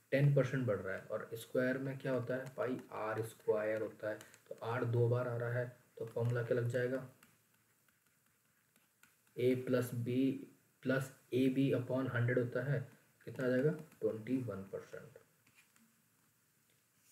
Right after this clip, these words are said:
अब है सिक्सटी नाइन। सिक्सटी नाइन कह रहा है आपका कि टू एक्स क्यूब प्लस एक्स स्क्वायर माइनस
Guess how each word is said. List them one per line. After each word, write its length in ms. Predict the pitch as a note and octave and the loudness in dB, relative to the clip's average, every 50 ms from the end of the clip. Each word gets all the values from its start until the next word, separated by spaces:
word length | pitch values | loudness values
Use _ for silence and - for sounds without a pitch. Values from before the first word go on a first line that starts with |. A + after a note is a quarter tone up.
| _ - - - - - _ _ _ _ _ _ _ _ _ _ - | _ -20 -20 -20 -20 -20 _ _ _ _ _ _ _ _ _ _ -4
अब 140 | B2 C3 C#3+ | 0 0 0
है 280 | - B2+ C3 C3+ D3 | 2 0 0 -2 -2
सिक्सटी 460 | C#3+ - B2+ B2 - - - C#3 C3 | -2 -2 -2 -2 -2 -4 -2 -2 -2
नाइन। 400 | A#2+ G#2+ G2 G2 G2 F#2+ F#2+ - - - _ _ _ - | 0 -2 -4 -4 -6 -8 -10 -12 -16 -20 _ _ _ -12
सिक्सटी 400 | - - C3+ - - - D#3+ D3+ | -8 -8 -6 -6 -4 0 2 2
नाइन 420 | C#3+ C3+ A#2+ A#2+ B2 C3+ C#3 C3+ | 4 4 2 2 2 0 -2 0
कह 180 | - C#3 B2+ B2 | 0 0 2 2
रहा 140 | B2 A#2+ | 2 0
है 120 | B2 B2 B2 | 0 0 0
आपका 360 | A#2+ A2+ A#2 - B2+ B2 B2+ | 0 -2 -4 -4 -4 -2 -2
कि 180 | C#3 - - C3+ | -2 -4 -4 -6
टू 680 | C#3 - - - C3+ C3+ C#3+ D3 D3+ D#3 D3+ - - - | -6 -6 -2 0 2 2 4 4 4 2 0 -2 -4 -4
एक्स 480 | C3 B2 - - - - - - - - | -4 -4 -6 -10 -14 -14 -14 -16 -10 -2
क्यूब 500 | - C3+ C3 A#2+ A2+ A2 A2+ A#2+ C#3 C#3+ - | 2 4 4 4 2 0 -2 -4 -4 -6 -4
प्लस 540 | - B2+ B2 A2+ G#2+ G#2+ A2 A2+ A2+ - - - - | -2 0 0 2 0 0 -2 -4 -6 -8 -12 -10 -8
एक्स 280 | A#2 B2+ C3 - - A#2+ | -6 -6 -6 -6 -4 -4
स्क्वायर 640 | A#2 A2+ - - - A#2+ B2 B2 B2 A#2+ A#2+ A#2+ | -4 -4 -6 -6 -4 -4 -2 -2 -2 -2 -4 -4
माइनस 400 | A#2+ A#2 A2+ A2 A2+ A#2+ A#2+ A#2 | -4 -4 -4 -4 -4 -6 -6 -8